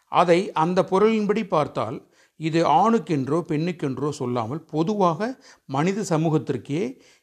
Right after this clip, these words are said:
எவ்வித ஆண் பெண் புணர்ச்சி சம்பந்தமே, சம்பந்தமே சிறிதும் இல்லாத பரிசுத்த தன்மைக்கே உபயோகப்படுத்தி இருக்கிறது என்பதை காணலாம். ஆகவே,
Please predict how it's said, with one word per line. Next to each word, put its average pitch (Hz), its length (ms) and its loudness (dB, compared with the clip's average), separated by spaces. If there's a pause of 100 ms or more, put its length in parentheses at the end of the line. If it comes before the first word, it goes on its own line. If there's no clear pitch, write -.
எவ்வித 185 520 0
ஆண் 180 520 0
பெண் 180 440 -4
புணர்ச்சி 170 360 -4
சம்பந்தமே, 147 800 -2 (460)
சம்பந்தமே 160 760 0
சிறிதும் 208 440 0
இல்லாத 127 500 0
பரிசுத்த 160 460 -4
தன்மைக்கே 127 540 -6
உபயோகப்படுத்தி 135 680 -2
இருக்கிறது 113 380 -10
என்பதை 110 300 -12
காணலாம். 104 440 -14 (880)
ஆகவே, 156 680 2